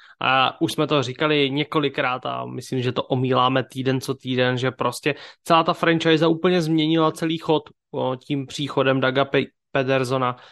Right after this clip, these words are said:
A Trevor Lawrence je prostě kvalitní hráč a dokonce, eh, se mu musíme trošku omluvit, eh, protože si myslím, že on dokonce v tomhle utkání byl i tím lídrem na hřiště, že dokázal burcovat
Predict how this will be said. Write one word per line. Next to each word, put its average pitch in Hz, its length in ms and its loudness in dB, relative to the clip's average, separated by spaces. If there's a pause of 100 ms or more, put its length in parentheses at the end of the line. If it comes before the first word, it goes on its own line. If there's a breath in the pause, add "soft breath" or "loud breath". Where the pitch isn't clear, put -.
(280 loud breath)
A 127 540 4
Trevor 147 340 2
Lawrence 143 500 2
je 147 40 -6
prostě 143 400 -4
kvalitní 139 580 -2
hráč 135 500 0
a 135 300 -2
dokonce, 147 640 -4
eh, 131 800 -6
se 147 160 -8
mu 143 160 -2
musíme 151 460 -2
trošku 151 340 -4
omluvit, 160 720 0
eh, 147 40 -4 (320)
protože 139 640 -2
si 156 160 -8
myslím, 156 300 -4
že 147 200 2
on 160 220 2
dokonce 160 460 0
v 160 60 -20
tomhle 165 320 0
utkání 156 520 -4
byl 151 260 -4
i 165 80 -8
tím 160 340 -4 (340 loud breath)
lídrem 156 500 2
na 143 80 2
hřiště, 131 540 -2
že 131 140 -4
dokázal 135 460 -2
burcovat 135 680 -2